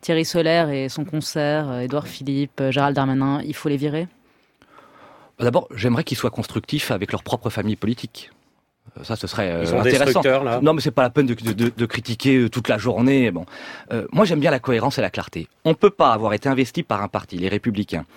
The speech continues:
Speaker 2: avoir obtenu une dotation financière de ce même parti, Les Républicains, s'être engagé à siéger au groupe parlementaire Les Républicains et soudainement, en pleine campagne, parce que le vent tourne, mettre Emmanuel Macron et Édouard Philippe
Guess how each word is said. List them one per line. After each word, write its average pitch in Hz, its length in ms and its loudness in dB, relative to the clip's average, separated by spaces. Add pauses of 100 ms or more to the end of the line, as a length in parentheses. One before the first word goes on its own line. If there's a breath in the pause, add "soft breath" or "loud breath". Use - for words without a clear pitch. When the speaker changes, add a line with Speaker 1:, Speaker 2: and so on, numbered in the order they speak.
(140 loud breath)
Speaker 2:
avoir 113 220 2
obtenu 135 300 2
une 139 80 6
dotation 120 420 0
financière 123 500 0
de 113 80 -2
ce 123 120 -2
même 127 160 0
parti, 123 220 -4
Les 135 100 4
Républicains, 110 520 -2
s'être - 240 -2
engagé 139 340 4
à 120 80 2
siéger 165 480 4
au - 120 -2
groupe 160 180 2
parlementaire 135 560 2 (300 loud breath)
Les 156 160 6
Républicains 143 640 2 (220 loud breath)
et 233 220 6 (300 soft breath)
soudainement, 160 600 2
en 135 120 2
pleine 170 220 2
campagne, 135 420 2
parce 123 160 0
que - 80 -4
le 110 80 -2
vent 107 160 -2
tourne, 190 320 2 (180 loud breath)
mettre 127 240 2
Emmanuel 139 300 4
Macron 127 260 2
et 120 40 2
Édouard 113 200 0
Philippe 113 340 -2